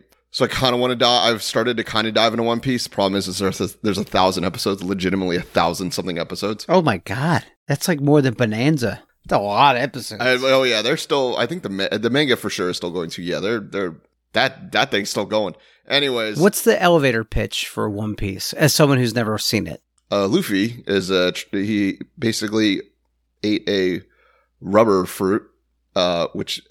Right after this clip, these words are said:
Speaker 1: allows him to kind of, um, elastic man his body
Speaker 2: Okay.
Speaker 1: to punch and kick things. Uh, his goal is to find the One Piece, which is, like, the buried treasure,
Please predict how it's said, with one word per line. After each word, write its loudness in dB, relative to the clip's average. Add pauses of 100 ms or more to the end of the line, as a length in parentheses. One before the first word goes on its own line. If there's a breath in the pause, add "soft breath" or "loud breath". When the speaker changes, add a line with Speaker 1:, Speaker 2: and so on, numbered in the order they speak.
(120)
Speaker 1:
allows 2
him -4
to -4
kind -2
of, -4 (400)
um, -6
elastic 2
man 2
his -2 (340)
body -4 (200)
Speaker 2:
Okay. 4 (400)
Speaker 1:
to -2
punch -4
and -6
kick -2
things. -8 (420)
Uh, -4
his -2
goal 6
is 0
to -4
find 2
the 0
One -2
Piece, -4
which -8
is, -8
like, -4
the -6
buried 0
treasure, -2